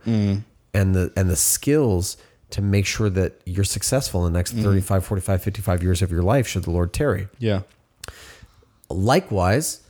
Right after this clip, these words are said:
Speaker 2: if somebody's saying, "I think I want a divorce," I'm not gonna go, "Yeah, let's do it. Let's get that done for you."
Speaker 1: Yeah.
Speaker 2: I'm gonna go, "You, we need to take some time. There's a
Speaker 1: Mm-hmm.
Speaker 2: lot of nuances here.
Speaker 1: Yeah.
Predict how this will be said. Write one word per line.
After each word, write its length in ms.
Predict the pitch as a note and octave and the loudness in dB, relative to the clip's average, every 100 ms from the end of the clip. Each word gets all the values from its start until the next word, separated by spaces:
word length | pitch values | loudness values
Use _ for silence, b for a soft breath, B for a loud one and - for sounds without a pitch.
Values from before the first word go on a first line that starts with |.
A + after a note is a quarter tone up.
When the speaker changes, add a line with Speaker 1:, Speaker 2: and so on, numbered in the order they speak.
| _ _ _ - | _ _ _ -2
Speaker 2:
if 260 | A#2 - - | -2 -2 -4
somebody's 360 | - D3+ D3 | 0 2 2
saying, 340 | - B2+ A#2 A2 _ | 2 2 0 -2 _
"I 100 | B2 | -2
think 160 | C3 C3+ | 0 0
I 40 | |
want 160 | G#2 F#2+ | 0 0
a 40 | |
divorce," 440 | E2+ F2 B2+ A2 - | 0 0 0 0 0
I'm 120 | B2 | 0
not 160 | C3 B2 | 2 2
gonna 140 | C3+ | 2
go, 220 | A#2+ A2 - B B | 2 0 -2 B B
"Yeah, 140 | C#3+ C#3+ | 2 2
let's 160 | C3 | 2
do 160 | - A#2 | 2 2
it. 140 | F2+ | 2
Let's 160 | A#2+ A2+ | -2 0
get 140 | C#3+ A#2+ | 0 0
that 120 | G#2 | 0
done 200 | G2+ F#2+ | 0 0
for 180 | F2+ D2 | -2 -4
you." 140 | B1 | -2
Speaker 1:
Yeah. 160 | A2+ G2 | -2 -2
Speaker 2:
I'm 40 | |
gonna 160 | A2 B2+ | 0 2
go, 240 | A2 E2+ - | 2 0 -8
"You, 240 | E2 F2 D#2+ | -10 -6 -6
we 220 | D#2 G2 | 0 0
need 120 | F#2 | 0
to 60 | E2 | -2
take 180 | - F2 | -4 -4
some 160 | - | -6
time. 420 | - F#2 G2 - - _ - _ - | -2 2 2 0 -10 _ -20 _ -10
There's 160 | G#2+ | -6
a 20 | |
Speaker 1:
Mm-hmm. 80 | F2 | -2
Speaker 2:
lot 320 | E2+ E2+ E2+ F#2+ | 2 2 4 4
of 60 | |
nuances 640 | G2 A2+ D#3+ G#2+ F#2 F2+ - | 4 4 4 2 0 -4 -2
here. 320 | F#2 F2 E2+ | 0 0 0
Speaker 1:
Yeah. 220 | G2+ F2+ | -4 -8